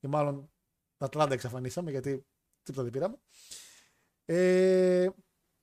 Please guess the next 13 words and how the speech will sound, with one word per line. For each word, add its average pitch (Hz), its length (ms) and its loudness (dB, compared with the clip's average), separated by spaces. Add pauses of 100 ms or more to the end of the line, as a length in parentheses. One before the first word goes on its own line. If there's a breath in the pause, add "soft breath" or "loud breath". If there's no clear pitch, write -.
(520)
μετά 180 200 0
ο 185 80 2
Jonathan 147 280 2
Kraft, 240 300 0 (580)
Mark 196 160 4
Shapiro, 190 460 6
επίσης 175 280 2
τον 160 100 -6
ξέρετε 156 360 2
όλοι 156 200 2
τον 135 140 -4
Mark 135 80 -2
Shapiro 131 460 -2